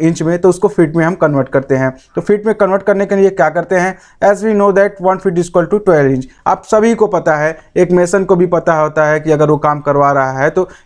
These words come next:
एक फीट में आपका बारह इंच होता है। तो बारह, एक फीट में आपका बारह इंच हो गया, लेकिन आपका कॉलम कितना दिया हुआ है? नाइन inch by नाइन inch।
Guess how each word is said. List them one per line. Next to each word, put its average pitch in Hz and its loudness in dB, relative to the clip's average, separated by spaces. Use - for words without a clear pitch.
एक 196 4
फीट 190 0
में 190 0
आपका 175 -2
बारह 147 0
इंच 135 -6
होता 131 0
है। 127 -4
तो 175 0
बारह, 180 2
एक 202 2
फीट 208 0
में 202 2
आपका 180 0
बारह 170 2
इंच 202 -2
हो 196 2
गया, 190 2
लेकिन 170 2
आपका 170 0
कॉलम 170 -2
कितना 180 -2
दिया 180 2
हुआ 185 2
है? 214 -4
नाइन 160 0
inch 151 -6
by 175 2
नाइन 147 0
inch। 127 -6